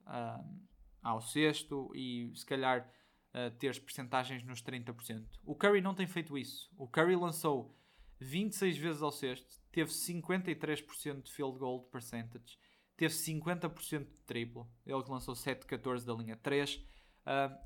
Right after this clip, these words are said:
e, e, e é... já não há palavras, já não há palavras para descrever o Curry. Eu acho que o pró-, os próprios Celtics já não sabem o que fazer,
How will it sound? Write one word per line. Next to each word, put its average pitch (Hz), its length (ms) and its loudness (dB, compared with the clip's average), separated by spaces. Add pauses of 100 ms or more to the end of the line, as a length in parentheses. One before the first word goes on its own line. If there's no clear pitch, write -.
(100)
e, 151 680 -6 (200)
e, 160 160 -4
e 160 40 2
é... 147 380 0 (680)
já 175 160 10
não 214 100 8
há 180 60 10
palavras, 120 600 4
já 175 160 8
não 208 80 10
há 208 80 10
palavras 170 440 8
para 156 220 2
descrever 147 440 -2
o 131 80 6
Curry. 135 440 0 (340)
Eu 165 120 10
acho 180 120 10
que - 100 -6
o 165 40 -4
pró-, 196 320 8
os 175 140 -2
próprios 190 420 6
Celtics 160 420 6
já 156 380 8 (500)
não 175 220 0
sabem 151 460 10
o 127 60 -8
que - 80 -12
fazer, 113 440 -4